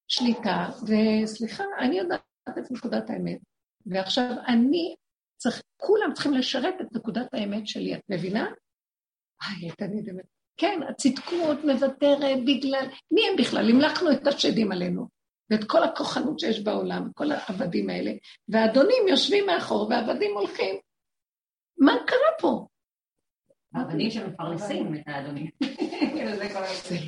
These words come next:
Speaker 1: לא נורמלי. ואז אמרתי לה, "זה מה שקרה פה, ואנחנו האזרחים האשמים לכל מה שקורה לנו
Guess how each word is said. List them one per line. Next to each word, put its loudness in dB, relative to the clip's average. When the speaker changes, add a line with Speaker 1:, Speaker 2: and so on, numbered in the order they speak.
Speaker 1:
לא -6
נורמלי. -6
ואז -2
אמרתי -4
לה, 0
"זה -4
מה -2
שקרה -4
פה, -4
ואנחנו -2
האזרחים -4
האשמים -2
לכל -8
מה -8
שקורה -8
לנו -4